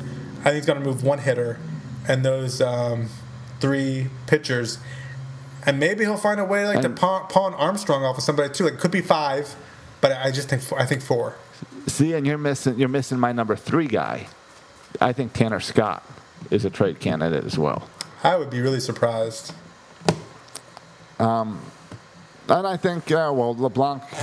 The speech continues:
Speaker 2: LeBlanc got hurt, so that struggles. But I mean, maybe Iglesias, that could be your hitter.
Speaker 1: Yeah.
Speaker 2: So
Speaker 1: I don't know. Come off
Speaker 2: No, I
Speaker 1: injury.
Speaker 2: really
Speaker 1: I don't know if anybody wants him.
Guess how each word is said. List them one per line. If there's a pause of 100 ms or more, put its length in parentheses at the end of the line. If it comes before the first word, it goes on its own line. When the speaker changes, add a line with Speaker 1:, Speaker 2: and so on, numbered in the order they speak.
(440)
Speaker 2:
LeBlanc
got
hurt,
so
that
struggles.
But (180)
I
mean, (800)
maybe
Iglesias, (600)
that
could
be
your
hitter. (1500)
Speaker 1:
Yeah.
Speaker 2:
So (240)
Speaker 1:
I
don't
know.
Come
off
Speaker 2:
No,
I
Speaker 1:
injury.
Speaker 2:
really
Speaker 1:
I
don't
know
if
anybody
wants
him.